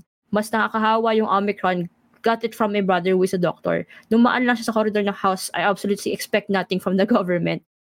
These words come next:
So, parang yung pag-, pagkakahawa ng Omicron naman ay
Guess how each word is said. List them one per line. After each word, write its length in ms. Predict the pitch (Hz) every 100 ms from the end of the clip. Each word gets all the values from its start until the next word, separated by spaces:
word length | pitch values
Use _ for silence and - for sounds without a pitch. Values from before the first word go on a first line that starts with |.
| -
So, 320 | 277 269 - _ _ 208 214 220
parang 320 | 285 294 294
yung 220 | 277 269 262 254 247 254 - _ _ _ _
pag-, 220 | 226 226 - _
pagkakahawa 1000 | 233 226 127 - 226 233 233 226 220 220
ng 100 | 214
Omicron 460 | - 196 196 214 214
naman 240 | 202 214
ay 420 | 190 196 185 190